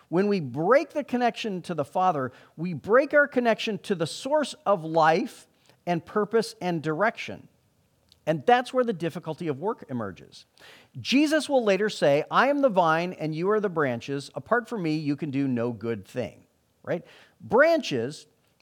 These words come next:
don't have to stress and strain to grow because they receive nutrients from the vine. Grapes growing out of the, the branches don't have to stress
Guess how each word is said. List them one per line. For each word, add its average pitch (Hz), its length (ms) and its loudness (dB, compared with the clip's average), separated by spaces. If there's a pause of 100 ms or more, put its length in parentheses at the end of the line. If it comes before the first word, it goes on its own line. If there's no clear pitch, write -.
(140)
don't 254 280 4
have 226 240 0
to 214 100 -2
stress 240 720 0
and 190 240 -2
strain 226 540 -4
to 160 120 -4
grow 175 460 0
because 160 320 -4
they 175 140 -2
receive 214 560 -4
nutrients 180 680 -4
from 127 300 -6
the 120 80 -4
vine. 120 460 -4 (400)
Grapes 220 680 2
growing 202 440 2 (100)
out 262 320 2
of 202 300 4
the, 165 260 2
the 143 80 -4
branches 143 580 -4 (280)
don't 254 200 4
have 233 180 -2
to 202 100 -4
stress - 600 0